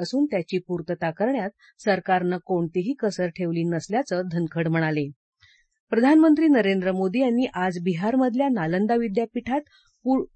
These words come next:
प्रदूषण विरहित हरित आवाराचं उद्घाटन केलं. आठशे वर्षांनंतर या विद्यापीठाला पुन्हा वैभव प्राप्त झाल्याचं यावेळी प्रधानमंत्री म्हणाले. चारशे पंचावन्न एकर विशाल भूखंडावर या नवीन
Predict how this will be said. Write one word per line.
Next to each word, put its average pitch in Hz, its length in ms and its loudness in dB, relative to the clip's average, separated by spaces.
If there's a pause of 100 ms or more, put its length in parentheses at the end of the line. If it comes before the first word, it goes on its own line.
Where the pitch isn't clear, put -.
प्रदूषण 262 460 2
विरहित 240 460 0
हरित 202 260 0
आवाराचं 175 520 0
उद्घाटन 175 520 0
केलं. 160 300 -2 (720)
आठशे 190 340 0
वर्षांनंतर 262 680 2
या 233 140 2
विद्यापीठाला 180 760 -2
पुन्हा 220 360 0
वैभव 190 380 0
प्राप्त 175 380 -6
झाल्याचं 175 520 -4
यावेळी 170 380 -2
प्रधानमंत्री 196 640 -2
म्हणाले. 156 380 -2 (600)
चारशे 185 300 2
पंचावन्न 220 640 2
एकर 190 460 -2
विशाल 196 400 -4
भूखंडावर 190 800 -2 (320)
या 190 220 0
नवीन 196 320 -4